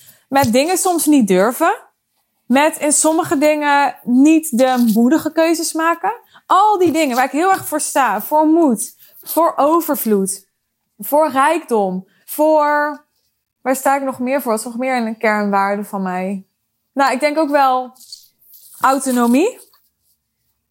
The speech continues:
Al die kernwaarden, die leef ik zelf ook niet altijd honderd procent. Snap je? Omdat ik mens ben en omdat ik ook angsten heb en blokkades en word tegengehouden.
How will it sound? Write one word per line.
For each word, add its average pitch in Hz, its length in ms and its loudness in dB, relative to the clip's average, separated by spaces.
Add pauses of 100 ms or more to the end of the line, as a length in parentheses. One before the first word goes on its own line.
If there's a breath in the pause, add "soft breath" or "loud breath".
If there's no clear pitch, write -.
(140)
Al 392 420 2
die 330 220 2
kernwaarden, 226 840 -2
die 226 400 2
leef 320 320 2
ik 311 180 -6
zelf 311 280 0
ook 453 280 0
niet 415 180 -2
altijd 208 500 0
honderd 202 340 -6
procent. 180 540 -10
Snap 285 200 -2
je? 311 180 -6
Omdat 311 520 0
ik 311 120 -2
mens 285 400 0
ben 180 280 -2
en 269 140 -2
omdat 302 280 -2
ik 320 120 -4
ook 302 180 0
angsten 269 420 -4
heb 214 160 -2
en 226 140 -4
blokkades 226 520 -2
en 220 120 -8
word 202 200 -6
tegengehouden. 180 960 -6